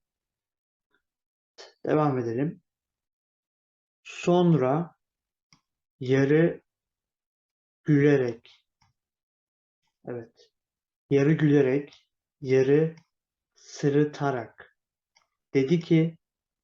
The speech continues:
"Bu yüzük Fatma'nın yüzüğü, parmağını beraber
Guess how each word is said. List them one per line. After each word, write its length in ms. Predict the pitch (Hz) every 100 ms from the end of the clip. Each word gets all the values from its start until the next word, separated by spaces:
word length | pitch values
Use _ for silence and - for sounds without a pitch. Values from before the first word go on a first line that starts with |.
| _ _ _ _
"Bu 500 | 156 175 196 208 - _ _ _ -
yüzük 720 | 139 131 131 165 165 - _ _ _ _ _ _ _ _ _ _ _ _ _
Fatma'nın 1080 | _ 151 151 151 160 151 151 147 170 202 - _ _ _ _ _ 147
yüzüğü, 880 | 139 139 131 147 139 151 196 214 _ _ _ _ _ _ _ _ -
parmağını 1000 | 131 131 135 135 135 131 131 165 185 - _ _ _ _ _ _ _ _
beraber 960 | 135 131 131 135 135 147 170 170 -